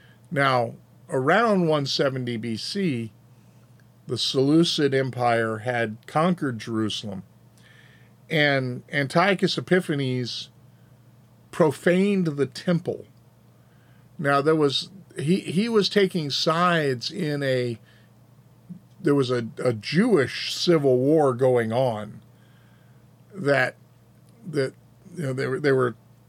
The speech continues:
um, Jerusalem was officially part of Ptolemaic Egypt at the time,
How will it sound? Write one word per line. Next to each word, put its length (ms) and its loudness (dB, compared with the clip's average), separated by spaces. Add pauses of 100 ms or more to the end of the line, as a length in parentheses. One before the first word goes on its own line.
(400)
um, 380 0 (1200)
Jerusalem 640 2
was 560 2 (500)
officially 640 0
part 320 2
of 260 -2
Ptolemaic 540 0
Egypt 380 -4
at 100 -12
the 60 -16
time, 460 0